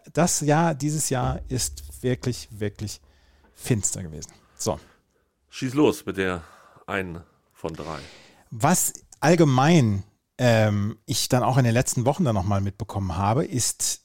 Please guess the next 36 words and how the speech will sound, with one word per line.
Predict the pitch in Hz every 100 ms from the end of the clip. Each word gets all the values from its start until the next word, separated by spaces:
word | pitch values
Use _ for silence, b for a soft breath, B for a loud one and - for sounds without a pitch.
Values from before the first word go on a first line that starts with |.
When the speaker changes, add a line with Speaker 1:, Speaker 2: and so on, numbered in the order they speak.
| _
Speaker 1:
ähm, | - 107 101 104
nach | 110 131
der | - 175
Flut | - 165 180
im | 151
A-, | 113 -
im | 147 127
Ahrtal, | 127 165 - 87 87 131
was | 101
ja | -
auch | 120
scheiße | - 107 101 98
gelaufen | 98 87 -
ist, | 147 - B B B B
ähm, | 131 127 127 123 160 -
die |
Hilfsbereitschaft | 127 185 - - 123 - -
der | 123
Menschen | 123 143 104 98
dort. | 90 82 - -
Und | - 117 110
dass | 123
es | 131 -
da | 120 120
ganz | 127 165 -
viele | - 160 160 151 147 147 156 -
Leute | 139 120 160 - 143
gibt, | 113 131 - -
die | 139 131 127
hinfahren, | 127 131 165 - 135 135
freiwillig | 127 - 127 143 139 135
hinfahren. | 135 127 - 123
Ich | 117
hab | 113
zum | -
Beispiel | 101 98 104